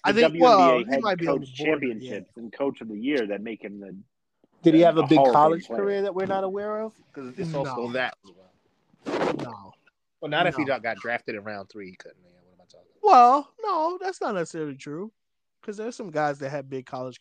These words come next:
Speaker 1: careers that got drafted in round
Speaker 3: Yeah, that,
Speaker 1: three.
Speaker 3: that dude you hate, Carlos Boozer, wasn't he drafted in round two?
Speaker 1: Well, he's undrafted.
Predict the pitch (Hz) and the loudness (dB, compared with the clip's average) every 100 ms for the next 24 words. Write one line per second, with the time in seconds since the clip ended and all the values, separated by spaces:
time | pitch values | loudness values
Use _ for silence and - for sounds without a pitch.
0 | _ 131 135 131 123 127 _ 127 123 120 | _ -14 -12 -12 -16 -20 _ -16 -14 -14
1 | 117 120 120 120 123 120 120 113 233 175 | -14 -16 -16 -18 -18 -16 -16 -4 2 2
2 | 156 160 160 180 160 196 180 127 98 - | 2 -4 -4 -10 -10 -8 -6 -8 -10 -12
3 | 139 143 135 160 120 110 120 123 123 123 | -10 -10 -10 -10 -8 -10 -10 -6 -2 -2
4 | 135 120 123 127 - 135 147 _ _ _ | -2 -8 -8 -8 -8 -10 -10 _ _ _
5 | _ _ 160 _ _ 160 139 147 143 147 | _ _ -20 _ _ -4 -2 -2 -2 -4
6 | 135 143 151 - | -4 -8 -8 -18